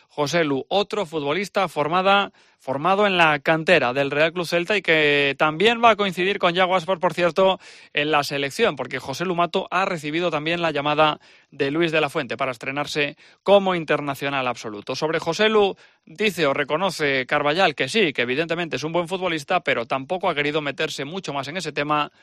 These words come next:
ni dar más pistas sobre lo que puede preparar a nivel defensivo este Celta, que además ha ganado en las últimas jornadas muchísimos enteros en esa parcela del terreno de juego.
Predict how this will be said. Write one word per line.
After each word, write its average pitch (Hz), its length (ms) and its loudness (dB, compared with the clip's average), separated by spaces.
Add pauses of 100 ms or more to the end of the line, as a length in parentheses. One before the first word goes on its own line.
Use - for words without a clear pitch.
(380)
ni 147 120 -8
dar 196 160 0
más 202 140 -4
pistas 147 380 -4
sobre 143 260 -2
lo 147 220 -4
que 139 360 -2
puede 233 260 0
preparar 202 440 2
a 156 80 -2
nivel 165 240 0
defensivo 160 640 -2 (220)
este 160 200 -12
Celta, 170 260 -4
que 147 60 -6
además 127 300 -4
ha 165 40 -4
ganado 147 440 2 (380)
en - 80 -20
las 123 100 -10
últimas 190 260 -6
jornadas 165 380 -2
muchísimos 190 640 -8
enteros 139 420 -4
en 143 100 -12
esa 139 240 -6
parcela 107 420 -4
del 113 140 -8
terreno 117 280 -8
de 107 80 -12
juego. - 380 -20